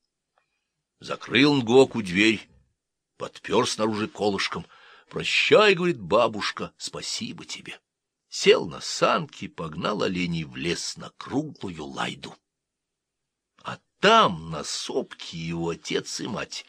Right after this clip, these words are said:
Диакаты и Нганью, как в прошлый раз промеж себя разговаривают. Соскочил Нгоку с санок, намотал на руку оленей повод, неслышно подкрался к отцу и матери, ухватился правой рукой за отца,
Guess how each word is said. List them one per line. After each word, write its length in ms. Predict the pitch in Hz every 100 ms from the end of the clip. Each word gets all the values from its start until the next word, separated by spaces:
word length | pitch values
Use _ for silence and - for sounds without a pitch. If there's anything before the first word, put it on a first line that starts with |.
| - - -
Диакаты 1200 | - 82 85 71 - - - - _ 98 85 80 - - - -
и 80 | -
Нганью, 960 | 64 80 95 113 107 113 120 123 110 -
как 280 | - 90 -
в 80 |
прошлый 460 | - 110 90 - 101
раз 200 | 95 -
промеж 380 | - 95 82 -
себя 240 | 120 -
разговаривают. 760 | 80 110 - 135 71 69 - - _ _ _ _ _ _ _ _ _ _ _ _
Соскочил 840 | - - 95 - 147 - 247 247
Нгоку 720 | 156 123 117 117 113 98 107
с 60 | 101
санок, 640 | - - 131 139 117 - - _ _ _ _ _ _ - - -
намотал 580 | - 95 98 - 98 139
на 180 | 107 101
руку 320 | 98 - 104
оленей 440 | 101 98 104 113
повод, 600 | 107 - 208 175 - -
неслышно 840 | 160 160 - - 139 113 - 110 101
подкрался 720 | 117 107 - 117 101 92 -
к 80 | -
отцу 320 | 101 - 107
и 140 | 101
матери, 560 | 104 170 - 95 92 98
ухватился 920 | - 120 - 117 113 - 95 87 101
правой 360 | 90 - 104 95
рукой 380 | 95 90 98 98
за 220 | 101 123
отца, 440 | 143 - 480 226